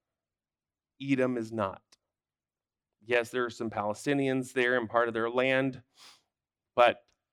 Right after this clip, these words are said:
right here where they built, there's nothing but ruins left of the people that followed them. Today, Jews live in Jerusalem. Jordanians own the territory of Edom.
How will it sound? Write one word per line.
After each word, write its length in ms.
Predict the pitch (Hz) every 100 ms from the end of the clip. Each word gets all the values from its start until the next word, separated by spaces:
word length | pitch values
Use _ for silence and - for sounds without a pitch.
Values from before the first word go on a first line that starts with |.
| _
right 300 | 117 135 135
here 340 | 110 131 143 135
where 220 | 117 110
they 180 | 117 135
built, 540 | 113 107 110 - _ _ _ _ _ _ _ _ _ _ _
there's 160 | 113 110
nothing 240 | 139 135
but 240 | 110 117 120
ruins 400 | 156 127 104 -
left 400 | 90 - - _ _ _ _ _ _ _
of 160 | 113 117
the 80 | 110
people 320 | 160 151 131
that 160 | 113
followed 420 | - 135 131 92 85
them. 160 | - _ _ _ _ _ _ _ _ _ _ _ _ _ _ _ _ _ _ _
Today, 300 | - 143 160
Jews 480 | 147 - 170 160 127
live 180 | 135 123
in 120 | 120
Jerusalem. 640 | 117 120 123 117 104 98 - _ _ _ _ _ _ _ -
Jordanians 640 | 127 123 131 139 123 117 -
own 220 | 123 123
the 80 | 110
territory 640 | - 117 107 - 107 101 95
of 140 | 92
Edom. 240 | 101 95